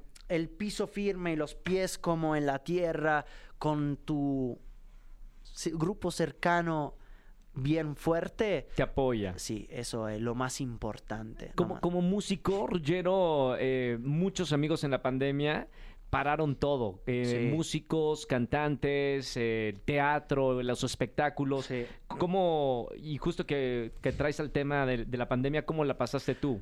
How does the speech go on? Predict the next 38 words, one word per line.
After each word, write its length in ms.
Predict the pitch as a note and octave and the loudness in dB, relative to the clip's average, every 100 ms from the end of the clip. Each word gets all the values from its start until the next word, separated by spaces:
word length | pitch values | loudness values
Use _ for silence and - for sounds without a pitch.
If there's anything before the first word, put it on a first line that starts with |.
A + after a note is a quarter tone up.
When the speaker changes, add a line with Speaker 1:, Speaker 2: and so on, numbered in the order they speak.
| - | -4
Speaker 1:
No, 280 | F#3+ G#3 E3+ | 0 2 2
eso 200 | B3 C#4 | -2 -4
fue 160 | F#3+ E3 | -4 -2
muy 180 | D3 C3+ | -2 -2
fuerte. 800 | D3+ F3+ E3 C3 - C3 B2+ B2+ | 0 0 0 -2 -2 0 0 -2
Eh, 420 | D3+ C#3 C#3 C3+ C3+ | -2 0 2 2 2
so- 60 | |
Speaker 2:
Estabas 280 | D#3 F3+ F3 | 2 2 2
en 100 | E3+ | 2
Argentina, 480 | C#3 C3+ B2+ B2+ A2 | 2 2 2 2 2
¿verdad? 180 | G#2 A#2+ | 2 2
Speaker 1:
Estaba 180 | E3+ E3+ | 2 2
en 100 | E3 | 0
Argentina, 580 | - C#3 B2+ F#3 E3+ | -2 -4 -4 -2 0
sobre 240 | C3+ C#3 C#3 | 0 -2 -2
todo 160 | G3 | -2
en 100 | F#3 | 0
Argentina 480 | C#3+ - C#3+ G3 G3 | -2 -2 -8 -4 -4
te 80 | D3+ | 0
Speaker 2:
Uy, 100 | C#3+ | 2
Speaker 1:
diría 160 | F#3+ F3+ | 2 2
Speaker 2:
fue 80 | - | 2
Speaker 1:
que 60 | |
fue, 80 | D#3+ | 2
Speaker 2:
fuertísimo 420 | E3 E3+ F3 D3 | 2 2 2 2
allá, 260 | A#2 A#2+ A2+ | 2 4 2
¿no? 120 | A#2 | 2
Speaker 1:
fue 120 | G3+ | 2
la 140 | A3+ G#3+ | 0 0
cuarentena 640 | F3 D3 D3 D3+ G3 F#3+ | 0 0 -2 -2 0 2
más 340 | D#3 E3 D3 C#3 | 2 0 0 -2
larga 540 | D#3 E3+ F3+ F3 E3 | 0 2 0 0 0
de 160 | C#3+ C3 | 0 -2
todo 460 | - - G#3 G3+ | -6 -2 2 2
el 80 | E3 | 0
mundo, 480 | D#3+ A3+ F#3 C3+ B2+ | 0 0 0 0 0
porque 420 | B2+ A#2+ - C#3+ | -2 -4 0 0
estuvimos 800 | C#3 - D#3 G3 G#3 F3+ - | 0 0 0 2 2 2 0